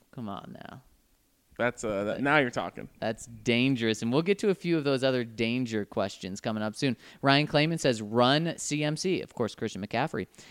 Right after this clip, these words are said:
Speaker 1: "Adding him with Phillip Lindsay would be awesome."
Speaker 2: It would be really cool.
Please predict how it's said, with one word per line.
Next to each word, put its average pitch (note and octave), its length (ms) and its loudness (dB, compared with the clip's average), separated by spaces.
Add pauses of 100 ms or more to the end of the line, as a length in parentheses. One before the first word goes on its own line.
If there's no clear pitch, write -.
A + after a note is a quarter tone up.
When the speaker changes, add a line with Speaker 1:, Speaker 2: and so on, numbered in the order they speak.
(120)
Speaker 1:
"Adding E3 300 4
him D#3+ 300 2
with E3 160 2
Phillip D#3+ 380 2
Lindsay C#3+ 520 2
would B2 680 2
be A#2+ 320 2 (140)
awesome." G2 580 -4 (100)
Speaker 2:
It E3 80 4
would F#3 220 10
be B2+ 80 4
really A2 280 2
cool. D2 380 -10